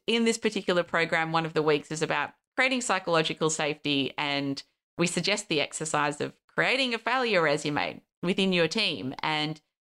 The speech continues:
everyone sharing that failure resume. And out of all the tools and strategies that we recommend in this six-week program, I mean, that's just, you know, five percent of the program, I'd say, creating this failure resume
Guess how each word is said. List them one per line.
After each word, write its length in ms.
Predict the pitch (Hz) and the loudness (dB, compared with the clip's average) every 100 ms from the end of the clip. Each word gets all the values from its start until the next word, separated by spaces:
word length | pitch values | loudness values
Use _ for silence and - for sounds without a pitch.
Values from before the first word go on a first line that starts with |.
| _ | _
everyone 380 | 151 160 156 151 | -2 0 2 0
sharing 400 | 160 202 226 214 | 2 2 2 2
that 220 | 180 - | -2 -2
failure 320 | 175 185 220 180 | -2 0 0 2
resume. 640 | 151 - 143 76 65 58 _ _ | 0 0 -2 -2 -6 -10 _ _
And 120 | 214 | -2
out 140 | 220 233 | 0 -2
of 100 | 208 | -2
all 540 | - 254 302 330 339 | 2 4 4 2 0
the 80 | 339 | -2
tools 340 | 339 277 269 | 2 4 4
and 80 | 247 | 2
strategies 500 | 226 214 202 156 156 | 0 -2 -2 -4 -2
that 100 | - | 0
we 100 | 180 | 2
recommend 720 | 175 196 185 175 170 165 165 - _ _ - | 2 0 0 2 2 0 -4 -8 _ _ -2
in 160 | 185 | 0
this 180 | 180 180 | 2 2
six-week 440 | 247 - 208 190 | 0 0 -2 -2
program, 640 | - 156 156 156 165 233 254 - | 0 0 2 0 -2 -6 -10 -4
I 80 | 180 | 0
mean, 140 | 175 | 0
that's 200 | 170 - | 0 -4
just, 160 | 170 - | -8 -4
you 80 | 175 | -2
know, 120 | 151 - | -2 -2
five 200 | 165 170 | -2 -2
percent 240 | - 156 151 | -6 -4 -2
of 60 | |
the 80 | 143 | -2
program, 420 | - 151 160 160 | -2 -2 0 0
I'd 160 | 143 139 | 0 0
say, 200 | 147 139 | -2 -2
creating 340 | - 147 143 | -2 -2 0
this 160 | 151 151 | -4 -4
failure 340 | 151 160 175 | -2 0 2
resume 600 | 160 151 147 - 67 - | 2 0 -2 -2 -2 -4